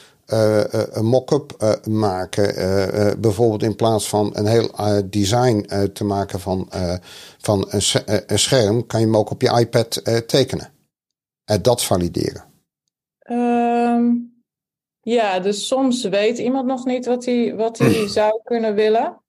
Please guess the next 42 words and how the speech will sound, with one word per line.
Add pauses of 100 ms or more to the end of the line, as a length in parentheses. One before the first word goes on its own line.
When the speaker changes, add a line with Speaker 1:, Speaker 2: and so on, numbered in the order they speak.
Speaker 2:
Betekent
dat
je
echt
in
een
soort
van
research
and
development
ook
als
maker
gewoon
echt
begot
niet
weet
waar
je
mee
aan
de
slag
gaat. (1000)
Eh,
misschien
met
een,
met
een, (580)
eh,
visie, (220)
eh,
en
een
passie
dat
je
iets
ontwikkelt.